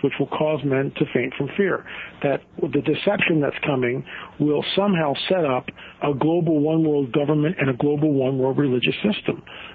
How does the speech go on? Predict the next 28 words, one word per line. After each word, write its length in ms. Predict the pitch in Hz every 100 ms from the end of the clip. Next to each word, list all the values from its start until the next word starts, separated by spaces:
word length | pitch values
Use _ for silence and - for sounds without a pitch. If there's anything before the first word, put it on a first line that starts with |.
| - 156
So 100 | 147
what 300 | 151 170 220
is 100 | 180
manifesting? 760 | 202 247 220 175 - - 131 - _ _ _ _
What 260 | - 135 190
is 80 | 202
manifesting 760 | 175 170 175 - 151 - 156 143
now? 320 | 139 117 - - - - -
We 160 | 143 143 -
see 60 |
U 320 | 147 135 170 165
F 80 | -
Os 240 | 143 123 113
all 280 | 135 143 139
over 160 | 127
the 80 | 123
place, 280 | - 131 123 - - - -
to 80 | 135
the 80 | 131 -
tune 180 | 156 139
between 280 | - 139 -
three 120 | 170
hundred 260 | 151 156 135
and 80 | 120
six 160 | 170 -
hundred 320 | 147 131 117 -
per 120 | 131
month, 300 | 143 131